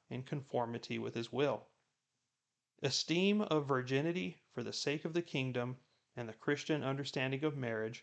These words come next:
are inseparable, and they reinforce each other." Of all the sacraments that the Catholics follow, this is the one that we can mostly agree with.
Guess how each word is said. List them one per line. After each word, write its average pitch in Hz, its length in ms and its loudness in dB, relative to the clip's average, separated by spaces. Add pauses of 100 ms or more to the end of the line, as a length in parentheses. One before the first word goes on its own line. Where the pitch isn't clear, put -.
(100)
are 117 400 0
inseparable, 143 840 2 (680)
and 123 340 -2
they 120 380 0 (160)
reinforce 117 640 0
each 113 180 -10
other." 110 240 -6 (1800)
Of 151 160 0
all 196 160 12
the 262 100 2
sacraments 165 840 4
that 127 320 2
the 127 80 -4
Catholics 120 480 -2
follow, 120 500 2 (100)
this 170 220 2
is 254 140 0
the 220 100 6
one 147 380 6
that 131 160 0
we 131 100 0
can 131 260 -4
mostly 147 800 2
agree 127 340 -2
with. - 200 -14